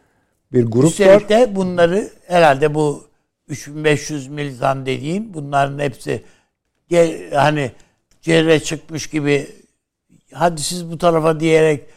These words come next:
Speaker 2: toplanmış değil. Bu silahları, ağır silahları kullanmak için eğitilmiş milit-, insanlardan oluşan bir kalabalığı veriyor oraya.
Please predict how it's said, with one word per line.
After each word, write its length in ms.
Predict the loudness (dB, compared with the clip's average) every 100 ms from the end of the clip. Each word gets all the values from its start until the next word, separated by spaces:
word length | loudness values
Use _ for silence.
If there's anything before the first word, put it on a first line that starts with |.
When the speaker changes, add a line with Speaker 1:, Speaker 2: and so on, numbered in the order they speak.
| _ _
Speaker 2:
toplanmış 640 | -10 -2 0 0 -4 -6
değil. 320 | -2 0 -2 -8 _ _ _ _ -20 -20 _
Bu 200 | -6 -4
silahları, 880 | -4 -2 0 0 -2 -4 -2 -4 -6 _
ağır 320 | 4 6 4
silahları 760 | 0 -4 -4 -4 -6 -6 -8 -10 _ _ _ _
kullanmak 800 | -8 -6 0 2 2 -2 -6 -8
için 280 | -18 -20 -16
eğitilmiş 960 | -6 -4 -4 -4 -6 -4 -4 -4 -10 _ _ -12
milit-, 320 | -12 -12 _
insanlardan 960 | -16 -14 -6 -4 -4 -4 -6 -6 -10 -12 _ _ _ _ _ _ -10
oluşan 640 | -10 -8 -6 -4 -4 -8
bir 220 | -16 -18 _ _ _
kalabalığı 800 | _ -2 0 0 -2 -2 -4 -4
veriyor 340 | -6 -10 -18 -20
oraya. 380 | _ _ _